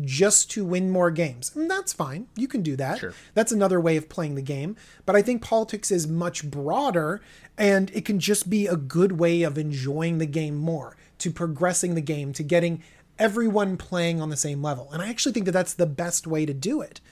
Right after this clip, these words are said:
Speaker 2: Absolutely.
Speaker 1: You know, if we all play for the maximum number of wins, there are gonna be people that are, uh, that stumble on lands, and you should crush them.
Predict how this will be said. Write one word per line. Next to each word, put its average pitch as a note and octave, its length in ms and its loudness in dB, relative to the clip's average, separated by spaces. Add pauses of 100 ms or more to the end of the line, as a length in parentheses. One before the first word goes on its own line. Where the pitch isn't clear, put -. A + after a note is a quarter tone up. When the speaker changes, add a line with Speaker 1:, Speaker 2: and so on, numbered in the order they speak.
(120)
Speaker 2:
Absolutely. - 320 -6
Speaker 1:
You - 60 0
know, F#3 240 -2 (140)
if G#3 320 6
we A3 180 4
all D#4+ 140 4
play B3 480 4 (320)
for - 120 0
the F#3+ 120 6
maximum G#3+ 760 2
number F3+ 320 2
of F3 140 4
wins, D3+ 480 -2 (500)
there A3 300 8
are - 20 2
gonna D#4 160 4
be A3 140 4
people G3 440 6
that E3+ 200 6
are, E3 400 4 (120)
uh, D#3 320 0
that E3 200 -2 (280)
stumble G#3 460 4
on G3+ 160 6
lands, D#3+ 480 -2 (340)
and E3+ 640 2
you D#3 540 0
should D#3 400 0
crush - 320 -8
them. - 140 -16